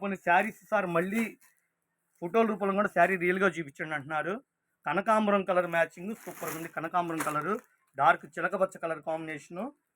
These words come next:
టమోటా రాణి, పింక్లో డార్క్ అండి, టమోటా రాణి కలర్ మ్యాచింగ్. ఇవన్నీ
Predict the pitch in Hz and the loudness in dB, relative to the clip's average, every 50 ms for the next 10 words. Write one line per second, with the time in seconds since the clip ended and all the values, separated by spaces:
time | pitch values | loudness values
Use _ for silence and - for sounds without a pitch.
0 | _ _ _ _ _ - - _ _ _ _ _ _ _ _ _ _ - - 147 | _ _ _ _ _ -20 -20 _ _ _ _ _ _ _ _ _ _ -6 -4 -4
1 | 165 185 196 190 202 180 165 165 170 175 170 170 - - 190 185 202 - 220 202 | 0 0 2 4 6 6 8 8 6 6 4 0 -8 -6 -6 -4 -4 -2 0 -2
2 | 196 160 165 175 180 - - 185 165 143 - 165 165 180 196 190 185 170 165 170 | 2 4 4 4 4 2 -2 -8 -8 -4 -4 -2 0 0 2 2 2 4 4 4
3 | 175 175 165 - 165 165 151 160 160 156 156 - 165 165 185 220 226 - - _ | 2 0 -2 -6 -6 -6 -2 0 0 0 0 -2 -8 -6 -4 -6 -6 -8 -18 _
4 | _ _ - 139 139 160 170 185 196 208 208 | _ _ -16 -8 -4 -4 -4 -2 0 0 2